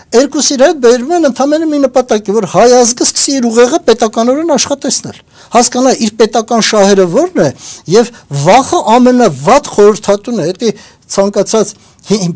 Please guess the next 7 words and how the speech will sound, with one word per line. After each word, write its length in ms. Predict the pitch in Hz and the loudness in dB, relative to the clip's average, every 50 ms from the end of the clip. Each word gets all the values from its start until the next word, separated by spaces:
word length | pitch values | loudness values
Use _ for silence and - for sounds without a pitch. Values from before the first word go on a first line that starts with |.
| 170 | -6
հին 220 | - 160 180 208 196 | -4 -2 -2 -2 -2
փիլիսոփայությունների 1080 | - 190 160 170 - - 185 175 175 - 180 180 170 - - 175 170 175 170 170 185 180 | -2 -6 -6 -4 -2 0 0 0 2 2 2 2 2 0 -2 -2 0 0 -2 -2 -2 -4
մեջ 380 | 240 330 415 311 165 - - - - - - - - - 220 240 | -2 -2 -2 -2 -2 -4 -6 -10 -12 -16 -20 -20 -6 -4 -4 -4
այդ 80 | 214 165 | -2 0
բանը 260 | 165 190 233 277 277 277 - | 0 0 2 0 0 0 0
կա, 100 | 233 175 - - - _ - - - _ - - 208 165 131 110 120 | 0 0 0 -2 -8 _ -20 -20 -20 _ -12 -10 -8 -8 -6 -2 0
վախը 380 | 208 269 277 - - 233 185 | 2 2 2 0 0 0 0